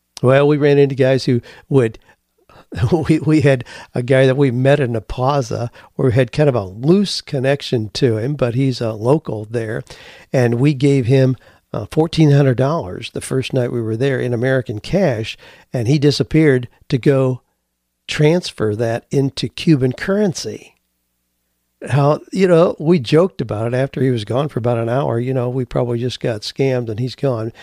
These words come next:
No, he came back. Turned out to be a very trusted friend and helped us with some other connections as well. But, uh, you know, it, it's like in any country, any place in the world, you meet people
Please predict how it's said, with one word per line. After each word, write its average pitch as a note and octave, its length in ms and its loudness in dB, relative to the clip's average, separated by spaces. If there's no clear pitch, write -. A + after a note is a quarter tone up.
No, F3+ 160 4
he D3+ 100 4
came B2 280 0
back. - 420 -12
Turned B2 180 -2
out A#2 120 -4
to A#2+ 60 -12
be A#2+ 120 -6
a A2 60 -8
very B2 260 -2
trusted A#2 500 -6
friend A#2+ 360 -4
and A#2+ 160 -8
helped - 260 -4
us - 160 -10
with B2 100 -10
some - 180 -8
other A#2+ 180 -4
connections A#2+ 500 -6
as G#2+ 160 -8
well. A#2+ 300 -4
But, A#2+ 300 -2
uh, A2 280 -2
you F3+ 120 -6
know, G3+ 80 -2
it, F3+ 340 -6
it's - 480 -10
like D#3 280 -2
in D3+ 140 0
any C#3+ 440 -2
country, C3+ 320 -4
any C#3 100 2
place C3+ 240 0
in - 80 -6
the A#2+ 80 0
world, A2+ 240 -2
you A#2+ 80 -2
meet D3+ 200 -2
people E3+ 440 -2